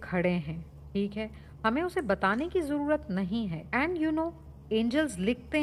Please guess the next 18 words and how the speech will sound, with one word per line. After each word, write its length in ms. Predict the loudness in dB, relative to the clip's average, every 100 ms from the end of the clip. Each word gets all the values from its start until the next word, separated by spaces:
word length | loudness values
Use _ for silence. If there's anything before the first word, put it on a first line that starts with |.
| 2
हैं, 260 | 0 -4 -4
उन्हें 320 | -2 0 0
भी 140 | 0 -4 0
पता 280 | 0 4 4 4
होता 340 | 2 0 0 0
है 200 | -2 -6 -6
कि 180 | -4 -4 -2
कौन 260 | 0 2 0
सा 200 | 0 -2 0
टाइम 340 | 2 2 2 -2
है, 200 | -4 -4 -2
कौन 180 | -2 -2
सी 160 | -4
सला 320 | -2 0 0 -2
के 160 | -4
लिए 160 | -4 -4
हम 260 | -2 -6 -4
खड़े 320 | 0 2 2